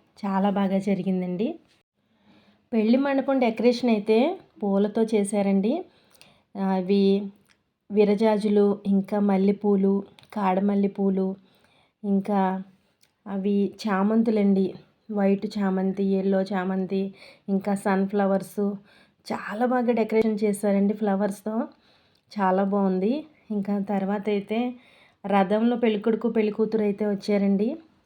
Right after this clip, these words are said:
రథంలో వచ్చి ఇంకా సగం వరకు వచ్చి తర్వాత రథం దిగి పెళ్ళికూతురు అయితే కొంచెం డ్యాన్స్ వేసిందండి. తనైతే బుల్లెట్ బండి సాంగ్ అయితే పెళ్ళికొడుకు, పెళ్ళికూతురు కూడా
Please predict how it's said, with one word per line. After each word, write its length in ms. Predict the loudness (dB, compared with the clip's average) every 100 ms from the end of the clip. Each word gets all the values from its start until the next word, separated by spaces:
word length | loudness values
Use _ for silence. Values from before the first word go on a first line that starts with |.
| _ _ _ -6
రథంలో 460 | -2 -2 -2 -2 -2
వచ్చి 340 | -2 -4 -6 -6 -8 _ _
ఇంకా 300 | -4 -2 -2 -4
సగం 320 | -2 0 0
వరకు 280 | -2 -2 -2
వచ్చి 300 | -2 -6 -8
తర్వాత 480 | -6 -4 -2 -2 -2
రథం 340 | -2 -2 -2 -2
దిగి 300 | -2 -2 -2 -4 -8 _ _ _ _
పెళ్ళికూతురు 540 | -4 -2 0 0 2 0
అయితే 300 | 0 -2 -2 -2 -8 _ _ _ _ _ _ _ _ _ _ -6
కొంచెం 320 | -4 -2 0 -2 -4 -10 _ -2
డ్యాన్స్ 380 | 2 2 2 2
వేసిందండి. 640 | 0 2 2 2 2 2 -2 -10 _ _ _ -6
తనైతే 460 | -2 0 0 0 2 2 -2 -6 -4
బుల్లెట్ 360 | -2 2 0 0
బండి 260 | 0 0
సాంగ్ 400 | 0 0 0 0
అయితే 280 | -2 -2 -2 -4 -6 -16 -20 _ _
పెళ్ళికొడుకు, 480 | -4 -2 0 2 2
పెళ్ళికూతురు 540 | 2 0 0 0 0 -2
కూడా 280 | 0 -2